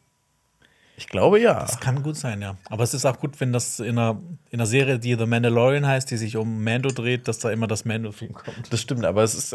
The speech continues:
Speaker 1: es hat auch diesen Hang, overused zu werden. Wobei, es ist immer cool. Also ich glaube nicht, dass es niemals nicht cool sein wird.
Speaker 2: Das stimmt.
Speaker 1: Und ja, auf jeden Fall beraten sich Mando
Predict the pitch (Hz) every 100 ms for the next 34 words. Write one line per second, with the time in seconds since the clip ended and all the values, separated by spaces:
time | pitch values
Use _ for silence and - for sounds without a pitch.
0 | - - - - 147 160 156 156 147 143
1 | 147 160 147 - 127 123 120 117 - -
2 | 95 87 90 95 101 107 101 104 95 -
3 | 98 101 - - 90 87 98 - 104 107
4 | 104 104 98 - - - 62 120 110 117
5 | 120 113 107 - 107 104 - - 107 98
6 | 87 90 87 90 - - - 90 - _
7 | - - - _ 110 117 117 123 226 104
8 | - - 135 170 - 131 131 123 120 120
9 | 107 120 - 127 120 110 104 120 120 117